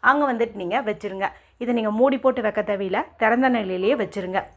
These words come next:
எங்கேயாவது ஹைட்டான இடத்துலையும் வைக்கலாம், இல்ல கட்டலுக்கு அடியிலையும் வைக்கலாம்,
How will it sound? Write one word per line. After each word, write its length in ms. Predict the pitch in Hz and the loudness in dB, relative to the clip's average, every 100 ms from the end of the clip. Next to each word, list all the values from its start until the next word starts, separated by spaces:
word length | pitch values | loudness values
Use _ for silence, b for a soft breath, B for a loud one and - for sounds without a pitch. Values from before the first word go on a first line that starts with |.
| _ | _
எங்கேயாவது 420 | 220 233 247 226 | 0 4 6 6
ஹைட்டான 380 | 220 226 247 240 | 4 4 2 4
இடத்துலையும் 320 | 226 214 240 | 2 0 -2
வைக்கலாம், 460 | 214 196 202 247 320 B B - | -2 -2 4 6 4 B B -4
இல்ல 160 | 233 | 0
கட்டலுக்கு 420 | 226 214 226 233 | 2 2 0 -2
அடியிலையும் 280 | 214 214 233 | -2 -2 -2
வைக்கலாம், 300 | 208 185 190 | -2 -2 -4